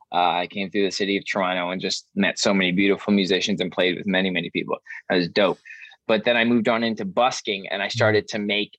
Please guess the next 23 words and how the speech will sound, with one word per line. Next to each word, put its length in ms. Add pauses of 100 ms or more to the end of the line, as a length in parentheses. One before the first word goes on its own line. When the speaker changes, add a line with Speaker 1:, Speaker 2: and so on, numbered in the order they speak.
Speaker 1:
actually 300
the 80
most 280
money 300
I 120
ever 180
had 280
in 80
my 160
life 300
up 120
to 80
that 220
point. 240
<laughs> 1500
And, 380
uh, 400
Speaker 2:
There's 180
a 40
Speaker 1:
in 60
Speaker 2:
lot 180
less 180
Speaker 1:
busking 80